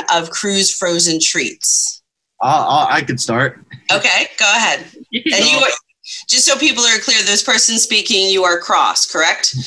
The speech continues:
Speaker 2: I'm Cross, yes. I'm Crew's older brother. Uh, so recently, in these last few months, because of the covid pandemic and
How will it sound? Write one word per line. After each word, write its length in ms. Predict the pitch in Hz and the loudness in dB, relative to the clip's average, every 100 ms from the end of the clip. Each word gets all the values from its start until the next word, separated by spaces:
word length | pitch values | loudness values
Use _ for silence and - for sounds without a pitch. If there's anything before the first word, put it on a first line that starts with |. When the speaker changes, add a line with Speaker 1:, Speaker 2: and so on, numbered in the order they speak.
| - | -4
Speaker 2:
I'm 200 | 139 131 | -2 -2
Cross, 440 | 139 139 127 113 | 0 0 0 0
yes. 300 | 131 117 107 | -2 -2 -2
I'm 280 | 123 127 123 | -2 -2 -2
Crew's 280 | - 156 143 | 0 0 0
older 240 | 151 143 | -2 -2
brother. 500 | 131 147 147 175 185 - _ _ _ _ - | -2 0 2 2 0 -6 _ _ _ _ -8
Uh, 300 | 110 110 107 101 95 _ _ _ _ - | -4 -2 -2 -4 -10 _ _ _ _ -6
so 540 | 143 135 131 131 123 _ _ - _ _ | 0 0 0 -2 -4 _ _ -20 _ _
recently, 640 | 131 143 143 156 143 151 156 | -2 0 0 0 0 2 2
in 80 | 151 | 2
these 160 | 131 | 0
last 320 | 139 139 139 | 2 2 2
few 120 | - 139 | -2 0
months, 340 | 131 143 160 | 2 0 -2
because 400 | - 123 131 113 | -4 -2 -2 0
of 220 | 117 110 | 0 -2
the 200 | 113 113 113 | -2 -2 -2
covid 400 | - 117 117 113 | -2 0 0 -2
pandemic 640 | 127 120 113 117 139 139 | 0 2 2 2 0 0
and 300 | 117 110 107 | -2 0 -2